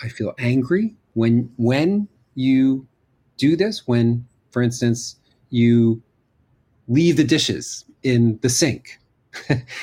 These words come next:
and you don't clean up af-, and you don't clean them up, because I have a high need, psychological need, to be respected." Too often we don't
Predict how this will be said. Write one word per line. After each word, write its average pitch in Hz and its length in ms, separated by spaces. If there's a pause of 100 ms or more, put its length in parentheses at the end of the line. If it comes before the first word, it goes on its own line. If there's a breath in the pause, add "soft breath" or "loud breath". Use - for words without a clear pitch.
(220 loud breath)
and 131 180
you 127 60
don't 123 180
clean 131 240
up 120 140
af-, 92 320
and 120 100
you 117 100
don't 120 140
clean 123 220
them 123 140
up, 101 200 (460)
because 131 520 (440)
I 160 140
have 170 160
a 147 60
high 156 680
need, 131 640 (120)
psychological 120 680
need, 110 340
to 117 80
be 120 120
respected." - 580 (360)
Too 240 320
often 170 460
we 120 100
don't 127 260